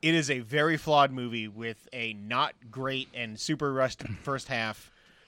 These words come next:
um, a fantastic performance in it, and then an absolutely amazing second half to that movie.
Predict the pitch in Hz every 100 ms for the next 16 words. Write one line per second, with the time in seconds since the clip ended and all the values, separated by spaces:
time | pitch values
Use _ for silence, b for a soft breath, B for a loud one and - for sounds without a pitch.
0 | - 104 104 98 117 - 135 131 143 147
1 | 135 127 135 127 117 113 110 87 117 117
2 | 110 - 131 127 127 120 110 110 123 120
3 | 113 104 - 120 110 98 101 - 104 98
4 | 104 95